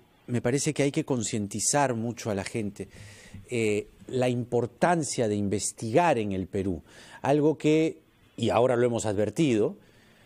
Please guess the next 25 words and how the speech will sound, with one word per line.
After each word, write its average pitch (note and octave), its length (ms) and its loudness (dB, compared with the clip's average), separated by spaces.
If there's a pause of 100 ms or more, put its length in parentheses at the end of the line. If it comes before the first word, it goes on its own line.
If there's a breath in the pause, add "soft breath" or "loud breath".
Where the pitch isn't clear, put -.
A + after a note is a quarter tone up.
(240 soft breath)
no A#2 560 0
estaba C#3+ 760 4
en, G#2 580 0
eh, - 760 -12
no, C#3+ 340 2
no D3+ 180 0
estaba F3 340 4
en D#3 80 2
las B2+ 240 0
fases - 720 0 (340 loud breath)
de C#3+ 460 4
aprendizaje, A2 1200 0
de, - 0 -
de G2 380 -10
desarrollo B2 680 2
de, G#2 240 0 (560 soft breath)
de, A2+ 220 -4
de B2 120 2
tecnologías, B2 1080 2
¿no? D#3 300 2 (180 loud breath)
A-, - 260 -2
apostamos G3 540 2
siempre E3+ 680 2
por D#3 420 2 (160)
importar, C3 760 0